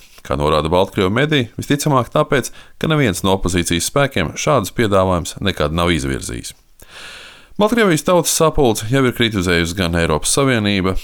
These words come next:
kas neuzskata to par pienācīgu platformu dialogam ar opozīciju,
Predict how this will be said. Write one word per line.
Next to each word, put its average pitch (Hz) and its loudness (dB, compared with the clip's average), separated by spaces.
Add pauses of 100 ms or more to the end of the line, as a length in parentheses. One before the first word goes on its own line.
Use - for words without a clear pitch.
(120)
kas 104 -6
neuzskata 90 -2
to 90 0
par 85 2
pienācīgu 85 0
platformu 87 -2
dialogam 85 2
ar 87 2
opozīciju, 87 0